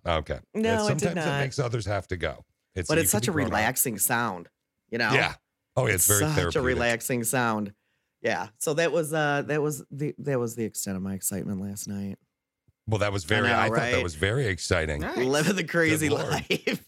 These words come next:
Speaker 2: <laughs>
Speaker 1: Yeah.
Speaker 2: What did you do last night, Fish?
Speaker 1: Uh,
Speaker 2: Or was it
Speaker 1: I
Speaker 2: all
Speaker 1: was just,
Speaker 2: mattresses?
Speaker 1: it was, it was mattresses. It was, uh, helping wrap some horses' legs. Well, I didn't help. I just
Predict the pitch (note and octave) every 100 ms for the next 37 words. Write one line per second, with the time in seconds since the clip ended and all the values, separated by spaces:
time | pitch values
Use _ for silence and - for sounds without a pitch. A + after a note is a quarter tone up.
0 | - - B2+ - E3+ D#3+ E3+ F3 F3 D3
1 | B2+ B2 B2 A#2 - B2 D3 D3+ - _
2 | _ _ - G#2+ G#2+ G#2+ G#2+ G#2+ C#3+ C#3+
3 | A2+ C3 B2+ A#2 A#2 G2+ F2+ G2+ G2 -
4 | _ _ _ _ F2 G2+ F#2+ G2 A2 A#2
5 | - A#2 - A#2 A2+ A2 G#2+ G#2 G#2 G2
6 | F#2 F#2 F2+ F2 F2+ E2+ G2 G#2 G#2 F#2+
7 | G2 G2 - F#2+ F2+ G2 F#2 F2+ E2 F#2
8 | F#2+ F#2+ F2+ F#2+ F2+ F2 F2 D#2 C#2+ D#2
9 | D2+ D#2 D#2 -